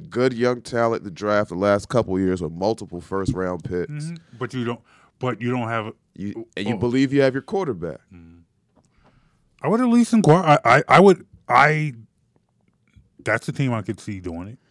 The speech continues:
Speaker 1: All right. Now, <sighs> all right. So here,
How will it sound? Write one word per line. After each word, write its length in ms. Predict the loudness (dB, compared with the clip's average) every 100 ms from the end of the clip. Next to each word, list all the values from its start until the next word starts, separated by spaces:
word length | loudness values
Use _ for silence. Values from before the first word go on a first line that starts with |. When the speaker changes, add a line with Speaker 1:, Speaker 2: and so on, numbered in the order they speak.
| _ _ _ _
Speaker 1:
All 140 | 4 4
right. 160 | 4 -2 _ _ _ _
Now, 280 | 4 6 4 -2 _ -20 -20 -18
<sighs> 40 | -16 -16 -18 -20 -20 -20 _ _ _ _ -20 _ _ _ _ _ -20 -16 -14 -16 -20 -20 -4
all 160 | 4 6
right. 160 | 6 2
So 200 | 2 6
here, 180 | 4